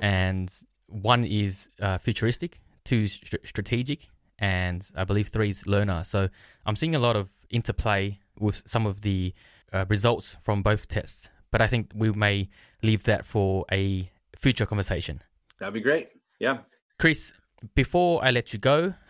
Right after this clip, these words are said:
Speaker 1: I just have one more question. You're about to do something that you've never done before. So you're nervous, you're anxious.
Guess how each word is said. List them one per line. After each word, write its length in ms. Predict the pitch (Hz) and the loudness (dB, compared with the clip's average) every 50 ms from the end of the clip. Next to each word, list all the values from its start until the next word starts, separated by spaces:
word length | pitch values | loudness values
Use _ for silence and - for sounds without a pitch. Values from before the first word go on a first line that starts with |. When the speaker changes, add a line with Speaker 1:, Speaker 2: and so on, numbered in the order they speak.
| - | -6
Speaker 1:
I 60 | - 120 | -4 -2
just 180 | 123 127 - - | -2 -2 0 2
have 180 | 117 104 101 | 2 2 2
one 100 | 117 113 | 2 2
more 140 | 110 104 92 | 2 0 -2
question. 480 | - - 156 147 - - 170 170 170 - - _ _ _ _ _ _ _ _ _ _ _ - | 0 0 0 0 2 0 0 0 -2 -6 -10 _ _ _ _ _ _ _ _ _ _ _ -2
You're 560 | 123 113 127 123 123 120 120 117 117 104 - _ _ _ _ _ - | 2 4 6 6 6 6 4 2 0 -2 -4 _ _ _ _ _ -2
about 260 | 120 113 147 165 175 | 2 4 4 2 2
to 80 | - 139 | 0 -2
do 160 | 131 139 127 | -2 -2 0
something 420 | - - 123 117 - - 117 113 | 2 0 0 0 0 -2 -2 -2
that 100 | 104 80 | -2 0
you've 180 | 107 107 104 101 | 0 -2 0 2
never 180 | 113 110 104 101 | 2 2 2 2
done 180 | - 104 101 | 2 2 2
before. 400 | 98 95 - 117 110 123 160 - - _ _ _ _ _ _ _ _ | 0 0 0 0 0 0 0 -4 -8 _ _ _ _ _ _ _ _
So 360 | - - - 104 101 98 95 | -4 0 2 2 4 4 2
you're 260 | 95 95 95 104 98 | 0 0 0 2 2
nervous, 540 | 101 113 131 135 135 135 131 - - - - - _ _ | 4 4 4 4 4 2 0 -2 -6 -14 -18 -20 _ _
you're 180 | 107 101 - 95 | -4 -2 0 2
anxious. 520 | 120 117 - - 123 120 117 - - - | 0 0 0 0 -2 -2 -2 -4 -10 -20